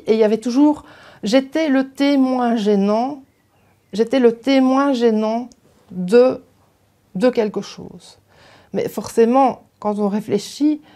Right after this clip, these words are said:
vu que je ne par-, j'avais parlé à personne, j'étais la seule à savoir ce que j'avais vécu.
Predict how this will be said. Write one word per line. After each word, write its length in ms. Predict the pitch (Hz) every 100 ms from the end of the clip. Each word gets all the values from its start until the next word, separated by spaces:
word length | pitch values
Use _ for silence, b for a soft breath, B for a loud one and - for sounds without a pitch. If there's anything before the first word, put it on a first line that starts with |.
| B
vu 300 | 196 208 294
que 120 | 277
je 120 | 233 226
ne 100 | 208
par-, 220 | 208 208
j'avais 260 | 208 202
parlé 220 | 202 208 220
à 100 | 196
personne, 640 | 185 - - 294 294 233 -
j'étais 240 | 196 196
la 140 | 202 196
seule 340 | - 302 311
à 80 | 240
savoir 400 | 214 190 196 190
ce 60 |
que 80 | -
j'avais 220 | 180 175
vécu. 460 | 175 175 170 - -